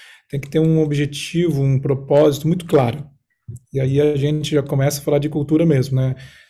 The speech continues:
É, onde estamos, pra onde vamos e os valores. Essa clareza, sem essa clareza, qualquer outra próximo passo vai ser, serão passos que, que pode não trazer eficiência, né? Pode trazer muito o que eu chamo de entropia.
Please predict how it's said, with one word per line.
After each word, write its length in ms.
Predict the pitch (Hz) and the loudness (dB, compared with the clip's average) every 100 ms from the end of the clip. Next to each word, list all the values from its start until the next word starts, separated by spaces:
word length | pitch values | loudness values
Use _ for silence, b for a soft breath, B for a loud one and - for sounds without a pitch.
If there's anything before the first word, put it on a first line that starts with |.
| B | B
É, 280 | 139 131 127 | -2 0 0
onde 200 | 131 147 | 0 -2
estamos, 420 | 135 - 160 220 - | -2 2 2 2 0
pra 180 | 170 | 0
onde 180 | 156 139 | 0 0
vamos 800 | 120 123 151 202 233 233 - - - | 0 0 2 2 0 -4 -10 -16 -10
e 100 | 151 | -6
os 80 | 147 | 0
valores. 480 | 160 180 135 135 131 | 0 2 2 2 -2
Essa 240 | 151 - | 0 -2
clareza, 800 | - 202 185 156 208 214 - 127 | 0 2 4 6 8 6 4 -2
sem 380 | 127 - 190 254 | -4 -4 -2 0
essa 200 | - 208 | -2 -4
clareza, 600 | - 147 147 196 196 139 | 0 0 4 6 6 4
qualquer 420 | 135 220 226 330 | 0 -2 2 4
outra 640 | 262 262 269 226 196 156 147 | 6 6 4 4 6 4 2
próximo 520 | - 202 214 202 165 - | 4 4 4 0 -2 0
passo 500 | 196 240 - 151 135 B B B B | 2 2 0 -2 -4 B B B B
vai 100 | 220 | -6
ser, 440 | 214 240 233 202 165 - - 214 | 0 6 6 6 0 -16 -16 -8
serão 260 | - 214 202 | 0 2 2
passos 460 | 196 208 202 208 | 4 4 2 -2
que, 400 | - 208 196 165 B B B | -4 0 2 2 B B B
que 100 | 185 | 0
pode 240 | 185 190 | 2 4
não 140 | 190 | 2
trazer 300 | 190 190 165 | 2 2 4
eficiência, 720 | 185 202 175 - 151 135 - | 4 2 -2 0 2 2 0
né? 160 | 139 151 | 0 0
Pode 200 | 156 156 | 2 0
trazer 240 | 165 160 160 | 2 2 4
muito 220 | 175 180 | 2 0
o 80 | 165 | 0
que 80 | |
eu 60 | 170 | 0
chamo 220 | 165 170 | 2 2
de 120 | 156 | 4
entropia. 680 | 170 180 180 175 160 131 127 | 2 2 0 2 2 2 0